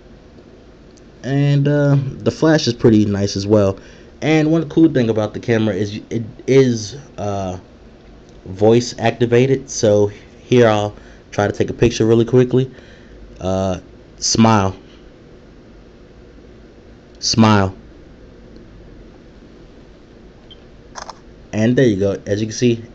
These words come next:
it captured the picture. So that's a pretty cool feature. Uh, just being able to tell your camera when to take a picture is pretty cool.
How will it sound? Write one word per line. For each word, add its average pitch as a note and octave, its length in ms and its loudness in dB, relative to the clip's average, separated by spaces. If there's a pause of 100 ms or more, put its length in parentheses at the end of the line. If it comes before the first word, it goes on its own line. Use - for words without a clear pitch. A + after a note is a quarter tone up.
(100)
it C3+ 200 -8
captured G#2+ 360 -4
the G#2+ 60 -10
picture. A2 360 -2 (300)
So - 120 -2
that's A3 140 2
a D#3 60 -4
pretty C#3 220 0
cool B2 200 0
feature. G#2 460 -2
Uh, G2 200 -2
just G#2 260 -6
being G#2+ 140 0
able F#2+ 260 -2
to - 60 -12 (380)
tell G#2 140 0
your G2+ 80 2
camera G#2 320 -2
when G2+ 160 0
to G2 80 -2
take G2 300 -2
a G2+ 80 2
picture C3 760 0
is - 200 -4
pretty - 340 0
cool. G2 340 2